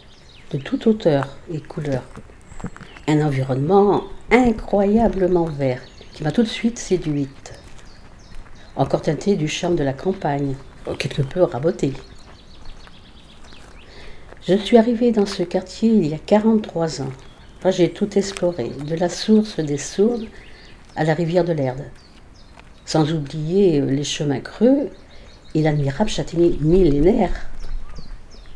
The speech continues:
Il existe très peu d'informations sur l'histoire locale. Il y a bien ce châtaignier qui aurait des choses à raconter.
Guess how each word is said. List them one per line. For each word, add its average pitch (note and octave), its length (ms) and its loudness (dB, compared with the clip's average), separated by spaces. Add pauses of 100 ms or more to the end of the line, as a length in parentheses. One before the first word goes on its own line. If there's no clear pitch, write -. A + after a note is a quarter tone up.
(960)
Il G3 120 4
existe A3 320 2
très - 140 0
peu - 140 0
d'informations A3+ 680 2
sur - 200 -6
l'histoire D#3 320 -2
locale. C#3+ 480 -4 (1600)
Il D3 60 -2
y C#3+ 80 4
a C#3 60 4
bien C#3+ 260 -2
ce - 120 -8
châtaignier G#3+ 640 2
qui - 160 -6
aurait D#3 160 0
des D3+ 100 0
choses D3 240 -4
à D3 40 -2
raconter. C3+ 560 -4